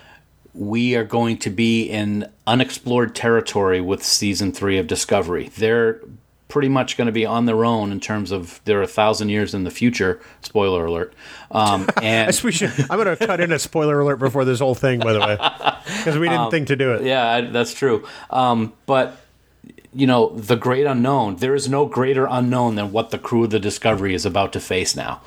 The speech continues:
Speaker 1: And as fans, we don't know what to expect either.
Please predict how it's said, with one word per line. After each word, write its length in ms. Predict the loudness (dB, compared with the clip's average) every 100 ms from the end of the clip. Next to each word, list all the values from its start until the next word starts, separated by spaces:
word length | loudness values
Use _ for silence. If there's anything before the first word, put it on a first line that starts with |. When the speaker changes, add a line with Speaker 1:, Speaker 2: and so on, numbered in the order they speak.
| -20 -18 -20 -2
Speaker 1:
And 280 | 2 2 2
as 260 | 0 0 -4
fans, 720 | -2 0 0 0 -4 -8 -12 _ _ _ _ -8
we 260 | 0 2
don't 240 | 2 2 0
know 380 | 0 0 -2 -4
what 240 | -2 -2
to 140 | -2 -6
expect 460 | -4 -4 -4 -4 0
either. 340 | 0 0 -4